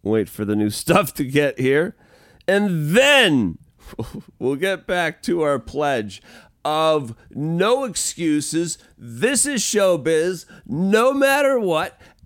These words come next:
every Monday through Thursday. Never miss. Never miss. No excuses. Except that, uh, for the next couple days, 'cause,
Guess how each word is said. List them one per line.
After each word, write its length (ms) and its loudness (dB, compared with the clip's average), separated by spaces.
every 400 0
Monday 460 0
through 260 -6
Thursday. 720 0
Never 600 4
miss. 540 4
Never 500 2
miss. 400 0
No 380 0
excuses. 840 -2
Except 580 -4
that, 320 -12
uh, 420 -6
for 180 -8
the 100 -4
next 200 -6
couple 320 -8
days, 480 -4
'cause, 340 -12